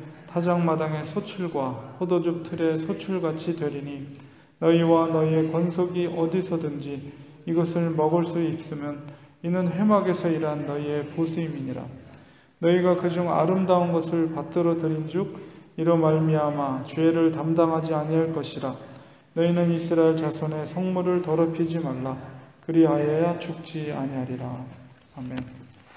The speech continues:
하나님께서 백성들, 이스라엘 백성들과 하나님과의 관계 속에서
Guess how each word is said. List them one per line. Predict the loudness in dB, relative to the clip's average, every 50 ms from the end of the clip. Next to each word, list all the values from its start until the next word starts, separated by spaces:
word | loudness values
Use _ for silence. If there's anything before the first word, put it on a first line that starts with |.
| -20 -20 _ _ _ _ _ _ _ _ _ _ -20 -20 -20 -20 -20 -20 -20 -20 -20 -20 _
하나님께서 | -2 0 2 2 2 2 2 2 2 4 4 4 4 4 2 0 -4 -4 -6
백성들, | -6 -6 -2 0 0 0 0 0 0 0 0 2 2
이스라엘 | 2 4 4 6 6 6 4 2
백성들과 | 0 -4 -4 -4 -4 -4 -2 -2 -2 -2 -2 -2 -2 -2 -2 -2 -4 -6 -10 -14 -18 -20 -20 -16 -10
하나님과의 | -6 -4 -4 -2 -2 -2 0 0 0 0 -2
관계 | -4 -6 -6 -2 0 0 0
속에서 | 0 -2 -4 -4 -4 -6 -6 -8 -8 -8 -8 -8 -10 -14